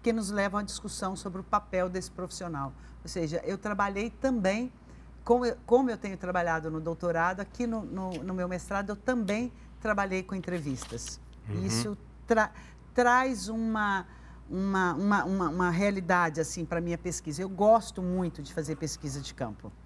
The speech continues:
Speaker 1: de ir, de, né, de entender, de, e o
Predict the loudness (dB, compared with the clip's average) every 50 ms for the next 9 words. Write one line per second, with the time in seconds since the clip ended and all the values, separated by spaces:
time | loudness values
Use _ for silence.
0 | -20 -20 -20 -20 -20 -20 -18 -14 -12 -8 -4 -4 -2 -2 0 0 0 0 -2 -4
1 | -8 -12 -12 -8 -2 0 0 2 0 0 -4 -4 -4 -4 -4 -2 -2 0 0 0
2 | 0 0 2 2 2 2 0 -2 -6 -14 -16 -8 -4 -2 -2 -2 0 0 -2 -2